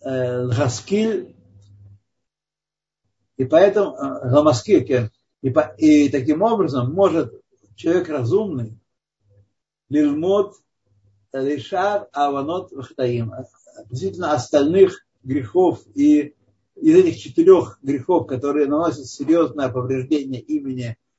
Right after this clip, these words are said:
Всевышнего и того потоку жизненности, которая идет вниз,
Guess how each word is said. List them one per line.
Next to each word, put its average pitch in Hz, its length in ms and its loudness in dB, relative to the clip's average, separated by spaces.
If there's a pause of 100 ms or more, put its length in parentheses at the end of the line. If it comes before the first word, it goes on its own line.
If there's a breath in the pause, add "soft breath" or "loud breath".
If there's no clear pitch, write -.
(140)
Всевышнего 143 680 -4
и 113 60 -4
того 160 180 -2
потоку 165 440 -2
жизненности, 156 640 -6
которая 135 560 -4
идет 131 460 -4
вниз, 131 520 -8